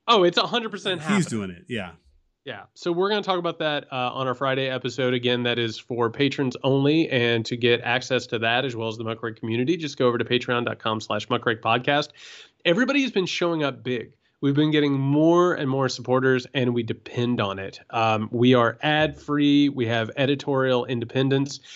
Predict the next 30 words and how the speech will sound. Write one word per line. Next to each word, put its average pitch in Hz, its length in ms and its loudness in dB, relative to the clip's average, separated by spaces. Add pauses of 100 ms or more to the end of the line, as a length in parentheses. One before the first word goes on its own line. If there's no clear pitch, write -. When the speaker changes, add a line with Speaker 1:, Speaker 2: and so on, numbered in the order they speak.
(200)
Speaker 1:
The 151 180 -4
only 165 220 8
way 165 160 6
that 147 160 4
happens 127 480 -2
is 120 200 -8
with 113 200 -6
your 113 120 -4
support, 110 460 -4
and 113 140 -2
we 117 100 2
are 117 100 2
so, 120 840 2
so 123 320 2
grateful 113 400 -2
for - 100 -10
you. 101 220 -6 (260)
So 147 200 6
again, 139 340 2
we'll 143 140 2
be 139 100 0
back 143 280 -2
on 120 140 -10
Friday 151 480 -2
with 151 140 -10
the 123 80 -10
Weekender, 135 720 -2
uh, 107 260 -4
bonus 139 400 0
episode. 165 560 2